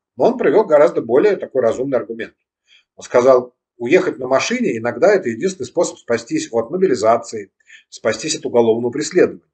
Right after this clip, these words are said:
И тут он прав. Предположим, человека пытаются забрать в армию.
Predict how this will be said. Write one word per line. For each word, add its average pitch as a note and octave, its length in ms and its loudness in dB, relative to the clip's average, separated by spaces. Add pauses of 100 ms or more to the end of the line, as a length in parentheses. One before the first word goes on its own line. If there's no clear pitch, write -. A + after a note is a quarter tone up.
(100)
И - 80 -20
тут A#2+ 180 -12
он D#3 100 -6
прав. F#3+ 360 2 (420)
Предположим, A#2 600 0
человека C#3+ 340 0
пытаются C#3 400 0
забрать B2 300 0
в A2 60 0
армию. A2+ 260 2